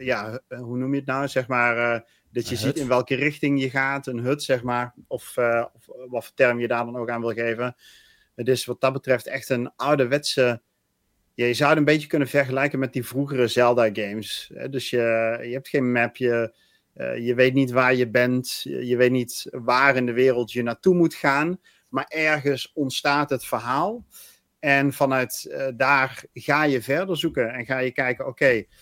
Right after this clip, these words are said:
Speaker 1: eh, kan ik, eh, de wereld verder gaan verkennen? Wat heb ik nodig, eh, om mijn doel te bereiken?" Namelijk in eerste instantie, ehm,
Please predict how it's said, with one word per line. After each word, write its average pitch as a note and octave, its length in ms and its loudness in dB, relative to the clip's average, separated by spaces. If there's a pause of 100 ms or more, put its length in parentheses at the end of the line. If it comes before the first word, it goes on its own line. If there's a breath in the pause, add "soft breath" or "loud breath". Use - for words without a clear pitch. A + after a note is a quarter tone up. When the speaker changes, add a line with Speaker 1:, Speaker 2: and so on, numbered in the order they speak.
(300 soft breath)
Speaker 1:
eh, - 140 -12
kan C#3+ 220 0
ik, - 180 -4
eh, C#3 240 -8
de B2 100 -4
wereld B2+ 400 0
verder B2 280 0
gaan A#2+ 200 -8
verkennen? E3 420 -4
Wat C3+ 160 2
heb C3 120 2
ik A#2+ 120 0
nodig, B2 560 2 (140)
eh, B2+ 140 -4 (100)
om C3 160 0
mijn A#2 200 -2
doel C3 160 -2
te C#3+ 120 -2
bereiken?" C3+ 400 -2
Namelijk A#2+ 320 -4
in A#2+ 80 -4
eerste B2+ 340 -4
instantie, A#2 680 -4 (420)
ehm, A2 440 -4